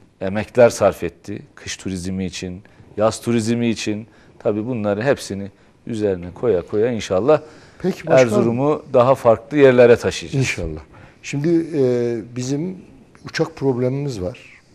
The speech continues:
Speaker 2: ve siz, e, bir uçak şirketiyle de toplantılar yaptınız, seferler,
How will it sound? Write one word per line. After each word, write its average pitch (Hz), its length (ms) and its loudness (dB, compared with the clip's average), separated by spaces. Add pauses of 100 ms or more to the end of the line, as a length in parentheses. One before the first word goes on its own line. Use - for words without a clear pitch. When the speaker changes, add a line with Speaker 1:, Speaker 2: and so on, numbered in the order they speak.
(540)
Speaker 2:
ve 110 120 -2
siz, 151 420 -10
e, 95 300 -8 (600)
bir 135 280 -6
uçak 135 320 -8
şirketiyle 101 640 -8
de 165 60 -8
toplantılar 135 680 -6
yaptınız, 104 420 -8
seferler, 110 680 -4